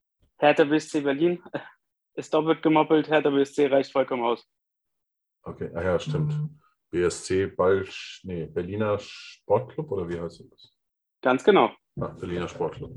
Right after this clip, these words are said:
Speaker 2: okay, stimmt. Ja, ähm, hättest du dir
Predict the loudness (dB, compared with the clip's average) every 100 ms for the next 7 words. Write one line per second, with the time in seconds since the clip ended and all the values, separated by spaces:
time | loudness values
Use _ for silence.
0 | -16 -14 -14 -16 -18 _ -16 -8 -6 -6
1 | -8 -16 -16 -16 -16 -20 -20 _ 4 6
2 | 6 2 2 6 8 6 4 -2 _ _
3 | -20 _ _ _ _ _ _ _ _ _
4 | _ _ -8 0 0 0 -2 4 8 8
5 | 8 4 -2